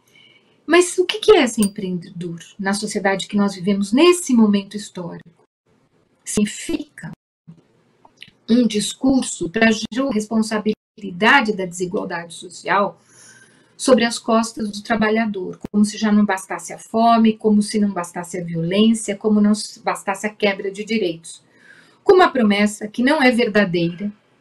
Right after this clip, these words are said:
como nós vimos no, de dois mil e dezesseis pra cá, de que, quebrando os direitos trabalhistas, previdenciários, diminuindo os gastos do Estado com direitos sociais, o país voltaria a crescer.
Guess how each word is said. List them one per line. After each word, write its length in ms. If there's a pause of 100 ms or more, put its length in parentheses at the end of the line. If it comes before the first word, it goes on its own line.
(180)
como 220
nós 260
vimos 400
no, 100
de 380
dois 240
mil 180
e 60
dezesseis 540
pra 180
cá, 340 (560)
de 200
que, 340 (1040)
quebrando 600
os 120
direitos 420
trabalhistas, 840
previdenciários, 1500 (400)
diminuindo 640
os 100
gastos 480
do 80
Estado 500
com 140
direitos 440
sociais, 640
o 40
país 260
voltaria 420
a 40
crescer. 580